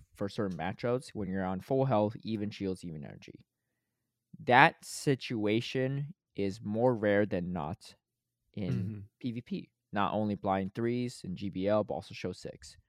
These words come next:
Speaker 1: The only time you're really, for the most part, unless you have, like, simultaneous knockouts or something like that, on completely full, s-, full health,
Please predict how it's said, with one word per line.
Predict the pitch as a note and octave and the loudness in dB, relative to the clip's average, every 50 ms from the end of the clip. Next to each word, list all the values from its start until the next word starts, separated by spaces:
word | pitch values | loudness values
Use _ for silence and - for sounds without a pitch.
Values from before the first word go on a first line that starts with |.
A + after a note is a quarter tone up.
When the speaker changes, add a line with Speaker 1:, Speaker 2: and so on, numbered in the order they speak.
| _ _ _ - - - - - _ _ _ _ _ - | _ _ _ -20 -20 -20 -20 -20 _ _ _ _ _ 8
Speaker 1:
The | E3 | 10
only | F3+ A3+ B3+ C#4 A3 | 10 12 10 10 10
time | A#3 A#3+ A#3+ A#3+ | 10 8 8 8
you're | A3 F3+ D3 | 8 6 6
really, | B2+ B2 C3 D3+ E3+ F3+ F#3 F#3 F3+ F3 E3+ D#3+ | 6 6 10 12 12 12 12 12 8 6 6 4
for | - - D3 | 4 4 4
the | C#3 C3 | 4 4
most | B2 A#2+ A#2 B2 C3+ - - _ | 4 4 6 6 4 4 4 _
part, | D3+ D#3 D3+ G2+ | 8 8 8 6
unless | A#2+ B2 B2 - | 4 0 2 4
you | C3 | 4
have, | A#2 | 6
like, | A2 G2+ - | 6 4 2
simultaneous | - - A2+ A#2 A2+ A2 A2+ A#2+ A2 G2+ F#2 | 2 2 2 2 2 0 -2 -2 -2 -2 -2
knockouts | F#2 A2+ A2 A#2+ - B2 A#2+ | -2 -2 -2 0 0 0 -2
or | A#2 - | -2 -4
something | - B2+ A#2+ | -6 -4 -4
like | A2+ A#2 | -4 0
that, | - B2 A#2+ B2 B2 B2+ - _ _ _ _ - | 2 4 4 4 2 0 -4 _ _ _ _ -2
on | - A2+ G#2+ G2 | 0 0 0 0
completely | - C3 A#2 G#2+ - D3+ D#3+ E3+ E3 D3+ | -2 -4 -6 -2 0 2 4 4 4 2
full, | - - - - C#3 C3+ C3+ C#3 C#3 - - - _ _ _ _ | 2 0 -2 4 6 6 8 8 6 2 -2 -8 _ _ _ _
s-, | - - - - - - | -16 -14 -14 -14 -14 -16
full | - - - C#3+ C#3 C3+ | -8 0 2 4 4 4
health, | C3+ C3 A#2 A#2+ B2 - - | 6 6 6 6 6 4 -2